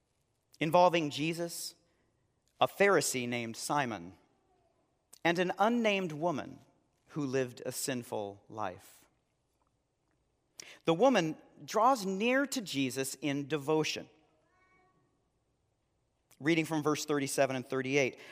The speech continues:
"A woman in that town who lived a sinful life learned that Jesus was eating at the Pharisee's house.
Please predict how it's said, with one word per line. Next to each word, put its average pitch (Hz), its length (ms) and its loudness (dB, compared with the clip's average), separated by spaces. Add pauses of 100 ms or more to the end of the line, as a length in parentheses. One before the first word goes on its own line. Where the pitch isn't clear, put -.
(160)
"A 165 80 6
woman 262 440 4
in 233 240 2
that 220 240 6
town 120 420 0
who 156 180 -2
lived 180 360 0
a 202 40 2
sinful 180 520 -2
life 117 360 2 (220)
learned 196 320 2
that 202 100 0
Jesus 190 380 -2
was 165 260 -4
eating 185 440 -2 (280)
at 160 160 6
the 170 80 0
Pharisee's 170 520 2
house. - 480 0